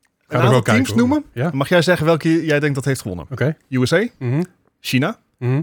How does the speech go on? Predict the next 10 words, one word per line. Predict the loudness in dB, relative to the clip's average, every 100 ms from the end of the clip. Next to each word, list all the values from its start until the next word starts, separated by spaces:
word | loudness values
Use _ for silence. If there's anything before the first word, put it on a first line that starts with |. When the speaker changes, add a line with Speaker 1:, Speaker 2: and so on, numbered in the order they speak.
| -2
Speaker 2:
Zuid-Korea, | 0 0 0 -2 -2 -4 -4
Speaker 1:
Mhm. | -2 -2 -4 _
Speaker 2:
Finland, | -14 -8 -4 -4 -6 -6
Speaker 1:
Uh-huh. | -2 0 -2 _
Speaker 2:
ehm, | -4 -2 -2 -2 -6 -12 _ _ _ -14
Spanje, | -4 0 0 -2 -6 _ _
Speaker 1:
Oké. | -4 -2 -2 _
Speaker 2:
eh, | 2 4 6 4
of | 0 -2
Saudi-Arabië? | -2 0 0 -4 -8